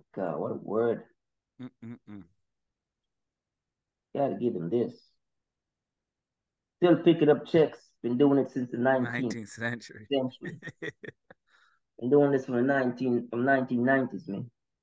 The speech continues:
Speaker 2: Mm.
Speaker 1: Still picking up checks. Been doing it since the nineteenth century. Check.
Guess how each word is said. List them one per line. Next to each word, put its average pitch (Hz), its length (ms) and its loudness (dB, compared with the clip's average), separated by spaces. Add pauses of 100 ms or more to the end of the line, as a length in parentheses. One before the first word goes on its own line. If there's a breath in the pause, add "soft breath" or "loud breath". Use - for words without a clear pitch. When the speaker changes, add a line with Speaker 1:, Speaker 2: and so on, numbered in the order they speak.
Speaker 2:
Mm. 98 200 -16 (680)
Speaker 1:
Still 165 200 6
picking 160 260 4
up 147 140 4
checks. 151 240 4
Been 127 160 -6
doing 139 180 2
it 127 140 -4
since 123 180 -6
the 120 60 -4
nineteenth 123 540 0
century. 123 400 -4 (1040)
Check. 135 140 2